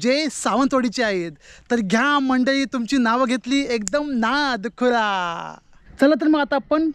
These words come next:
वळूया दुसऱ्या टॉपिककडे. मंडळी, हालीच recently मी दोन दिवसापूर्वी व्हिडिओ अपलोड केला होता, तर तो म्हणजे पेन ते दिवा असा डेमो ट्रेनची एक शॉर्ट ट्रिप. तर त्या व्हिडिओमध्ये ना कमेंट्स आल्या होत्या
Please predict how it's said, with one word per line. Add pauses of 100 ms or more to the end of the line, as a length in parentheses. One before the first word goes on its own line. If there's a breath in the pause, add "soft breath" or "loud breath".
(160)
वळूया (220)
दुसऱ्या
टॉपिककडे. (360)
मंडळी, (120)
हालीच
recently
मी
दोन
दिवसापूर्वी
व्हिडिओ
अपलोड
केला
होता, (360 loud breath)
तर
तो
म्हणजे
पेन
ते
दिवा
असा
डेमो
ट्रेनची
एक
शॉर्ट
ट्रिप. (440 loud breath)
तर (140)
त्या
व्हिडिओमध्ये
ना (120)
कमेंट्स
आल्या
होत्या